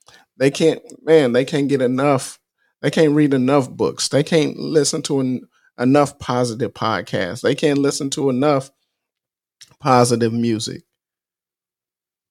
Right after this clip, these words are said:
What you feeding yourself, the stuff that you feeding yourself, day in, day out, is eventually, it affects the way that you are.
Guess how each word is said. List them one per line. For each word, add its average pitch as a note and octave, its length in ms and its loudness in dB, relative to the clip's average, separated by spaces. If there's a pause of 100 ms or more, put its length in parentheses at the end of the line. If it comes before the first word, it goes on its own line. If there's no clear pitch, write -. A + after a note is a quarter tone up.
(640)
What D#3 300 6
you F#3+ 280 0
feeding F#3+ 540 0
yourself, A#2+ 640 -2 (1120)
the A#2+ 60 -4
stuff F#3+ 400 4
that F3+ 200 -2
you G3+ 100 -4
feeding F3+ 380 -2
yourself, - 580 -4 (800)
day E3 460 4
in, D3+ 320 -2 (480)
day C#3 360 4
out, - 380 -6 (960)
is D3 200 2
eventually, C#3+ 600 0 (140)
it G#3+ 280 0
affects - 840 -4
the - 200 -8
way A2 320 -2
that D3+ 260 -6
you A4 120 -8
are. G3+ 300 0